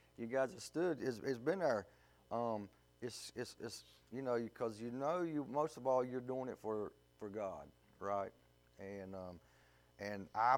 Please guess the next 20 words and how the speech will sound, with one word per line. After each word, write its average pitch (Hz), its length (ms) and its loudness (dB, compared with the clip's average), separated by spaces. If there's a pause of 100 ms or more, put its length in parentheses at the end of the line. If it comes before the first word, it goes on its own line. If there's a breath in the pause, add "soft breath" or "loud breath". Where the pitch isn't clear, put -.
promise 147 440 2
you, 120 120 4
I 117 100 8
did 123 140 0
not 131 240 2
call 139 220 2
myself, 110 560 0 (160)
because 101 280 -4
if - 120 -10
I 104 100 0
called 120 280 0
myself, 117 440 0
I'd 101 160 -2
probably 110 300 0
be 107 60 0
at 85 60 -2
home 120 340 -2
sitting 104 240 -6
at 101 100 -12
the - 60 -20